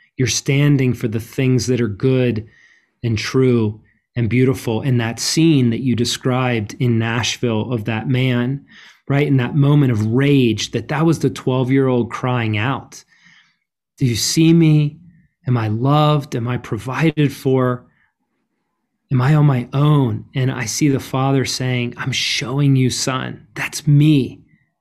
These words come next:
This is who you are." That that was actually, you know, scriptures say we will entertain angels. And in scriptures say when we give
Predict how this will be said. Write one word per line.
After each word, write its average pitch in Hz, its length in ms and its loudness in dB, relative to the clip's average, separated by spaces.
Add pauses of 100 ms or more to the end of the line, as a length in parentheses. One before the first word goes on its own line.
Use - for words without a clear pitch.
(280)
This 143 220 0
is 180 180 2
who 170 100 2
you 147 280 4
are." 123 400 -4 (1200)
That 113 140 -12
that 147 160 0
was 147 180 4
actually, 135 420 0
you 131 60 2
know, 123 120 2
scriptures 139 480 -2
say 127 180 0
we 127 220 4
will 123 240 0
entertain 135 520 0
angels. 127 640 0
And 117 140 -4
in 117 80 -4
scriptures - 480 -2
say 131 160 -2
when 123 260 2
we 127 120 0
give 135 480 0